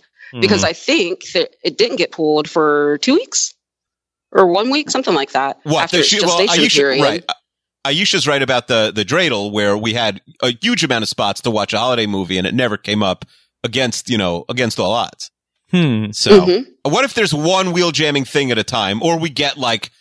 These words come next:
Speaker 3: five wheel jams a year or something? You know, six wheel jams a year. 'Cause we
Speaker 2: I
Speaker 3: don't do it that often.
Speaker 2: You guys don't do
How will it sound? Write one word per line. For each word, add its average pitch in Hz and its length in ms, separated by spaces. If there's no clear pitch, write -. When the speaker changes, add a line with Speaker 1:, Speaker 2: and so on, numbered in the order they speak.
Speaker 3:
five 160 360
wheel 135 200
jams 113 320
a 104 40
year 98 280
or 85 60
something? - 400
You 107 100
know, 92 60
six - 280
wheel 123 160
jams 92 280
a 92 40
year. 82 120
'Cause - 100
we 359 80
Speaker 2:
I 403 40
Speaker 3:
don't 427 100
do 156 100
it 107 80
that 101 160
often. 85 320
Speaker 2:
You 311 200
guys 587 240
don't 571 240
do 440 120